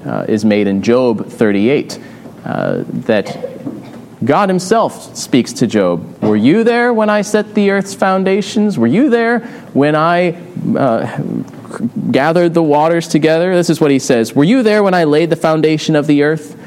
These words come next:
Or who shut in the sea with doors when it burst out from the womb? When I made clouds its garment and thick darkness its swaddling band, and prescribed limits for it, and set bars and doors, and said,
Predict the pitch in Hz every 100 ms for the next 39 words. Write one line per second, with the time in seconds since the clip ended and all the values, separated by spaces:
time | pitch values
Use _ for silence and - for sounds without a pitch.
0 | - - - 143 143 262 - 233 208 190
1 | 147 - 202 180 123 117 110 151 170 107
2 | - 131 110 120 143 127 139 123 - 123
3 | 120 117 123 143 156 - - - - 139
4 | 147 147 156 131 - 160 170 175 151 -
5 | 147 143 170 208 - - - 110 110 -
6 | 165 - 139 156 - 185 180 - - 147
7 | 147 156 156 156 151 156 170 190 170 -
8 | 123 120 123 - 147 143 117 120 131 185
9 | - - 170 202 - 107 - 170 - 120
10 | 135 160 170 127 110 127 151 170 151 120
11 | - 127 131